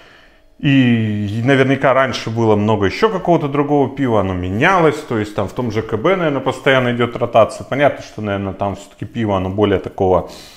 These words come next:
а, ну, попроще в целом, <laughs> хотя туда тоже лепят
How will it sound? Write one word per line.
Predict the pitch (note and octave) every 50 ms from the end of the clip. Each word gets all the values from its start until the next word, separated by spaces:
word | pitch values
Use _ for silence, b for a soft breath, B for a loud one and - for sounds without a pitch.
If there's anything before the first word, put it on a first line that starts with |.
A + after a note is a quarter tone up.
| B B B B B B B B B B -
а, | - G#2+ G2+ G2 G2+ G2 F#2+ F#2+ F#2+ F#2 F2+ F2 F2 B B B B B B B B B B B B B B C#3+
ну, | E3+ E3 A#2+ G#2+ G#2
попроще | - C#3+ C3 - - E3 - - - - F#3
в | D#3 -
целом, | - - E3 D3+ D3 C#3 B2 A#2 A2+ - - B B B
<laughs> | B B B B -
хотя | - D#3 D3 D3 E3 D#3
туда | - D3 C3+ C#3
тоже | C#3 C#3 D3+ D3 C#3+ C#3
лепят | C3 B2+ C3 B2+ C3 A#2+ - -